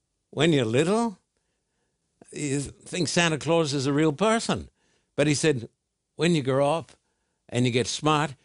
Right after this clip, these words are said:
you discover it's just your father." <laughs> Well, he said, that's how it is with the devil. Uh, when you're a little guy, y-, you think it's a real person. When you grow up,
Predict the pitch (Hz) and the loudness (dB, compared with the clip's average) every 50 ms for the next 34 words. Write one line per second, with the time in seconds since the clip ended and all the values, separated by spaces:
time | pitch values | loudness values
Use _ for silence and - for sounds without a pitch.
0 | _ _ _ - - 151 135 - - 180 170 160 151 147 139 123 _ _ _ _ | _ _ _ -8 -4 -2 -2 0 2 2 2 2 2 -2 -2 -4 _ _ _ _
1 | _ _ _ _ _ _ _ _ _ _ - - 147 135 - - - 175 156 175 | _ _ _ _ _ _ _ _ _ _ -4 -4 -2 -2 -2 -2 -2 0 0 0
2 | - - - 139 117 - - 170 160 151 147 117 104 - - - - - _ _ | -2 -2 -2 -2 0 0 2 2 2 2 2 0 -4 -8 -12 -14 -18 -20 _ _
3 | _ _ _ _ _ _ _ _ _ _ _ _ _ _ _ _ - 156 147 131 | _ _ _ _ _ _ _ _ _ _ _ _ _ _ _ _ -20 -20 -18 -18
4 | 117 - - - 135 135 139 127 110 147 143 139 127 120 135 135 143 - 131 123 | -18 -10 -2 -2 0 0 0 0 0 0 -2 -2 -2 -2 -4 -4 -4 -2 -2 -2
5 | 127 127 127 127 120 110 107 127 113 - 123 131 156 175 147 107 80 - _ _ | 0 0 0 0 -2 -2 -4 -6 -6 -6 -4 -4 -4 -4 -4 -8 -14 -16 _ _
6 | _ _ _ _ _ _ _ _ _ - - 135 127 127 123 - - - 156 175 | _ _ _ _ _ _ _ _ _ -10 -6 -6 -6 -6 -6 -10 -12 -14 -18 -20
7 | - - - - 131 156 160 139 127 120 117 143 147 143 131 113 127 131 135 139 | -20 -12 -4 0 0 2 4 4 2 2 2 2 2 0 0 0 2 2 4 4
8 | 143 165 175 165 156 147 - - 104 120 127 - 110 113 117 131 139 135 123 104 | 2 2 0 0 -2 -6 -8 -8 -10 -10 -8 -4 -4 -2 0 0 0 0 0 0
9 | 120 123 127 131 127 113 131 147 160 170 151 165 175 - _ _ _ _ _ _ | 0 2 2 2 0 0 0 0 0 0 -2 -4 -8 -10 _ _ _ _ _ _
10 | - - 131 131 147 147 135 120 139 135 139 151 170 190 - | -10 -4 -2 0 0 0 0 0 2 2 2 2 2 0 -4